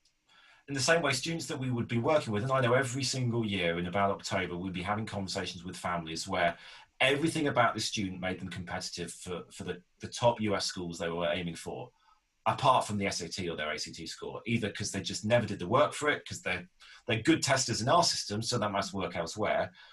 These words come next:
or they just couldn't get their head around a completely different type of test.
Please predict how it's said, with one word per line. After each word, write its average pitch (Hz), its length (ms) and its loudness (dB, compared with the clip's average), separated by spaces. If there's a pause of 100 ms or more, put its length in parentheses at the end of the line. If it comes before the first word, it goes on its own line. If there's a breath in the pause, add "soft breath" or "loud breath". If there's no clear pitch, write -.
(120)
or 151 120 2
they 147 60 6
just 135 160 0
couldn't 151 140 -2
get 123 160 2
their 104 100 4
head 87 240 0
around 85 200 0
a - 40 -16
completely 101 480 -6
different 85 360 -8 (180)
type 82 200 -2
of - 80 -20
test. - 460 -2